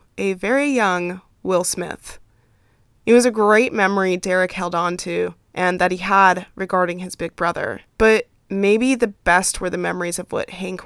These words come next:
wanted to do. Hank had a natural charisma, but remained humble, and he wanted to give back to the community, especially to the youth in Philly after he turned pro. He wanted to plan to eventually carry his family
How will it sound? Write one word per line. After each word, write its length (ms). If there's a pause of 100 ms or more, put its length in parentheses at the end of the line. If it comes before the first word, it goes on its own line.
wanted 480
to 100
do. 380 (240)
Hank 260
had 160
a 80
natural 400
charisma, 680 (240)
but 240
remained 360
humble, 460 (220)
and 140
he 120
wanted 280
to 100
give 240
back 220
to 100
the 80
community, 720 (340)
especially 520
to 140
the 80
youth 260
in 100
Philly 480
after 320
he 220
turned 320
pro. 400
He 180
wanted 300
to 80
plan 460
to 140
eventually 380
carry 400
his 160
family 400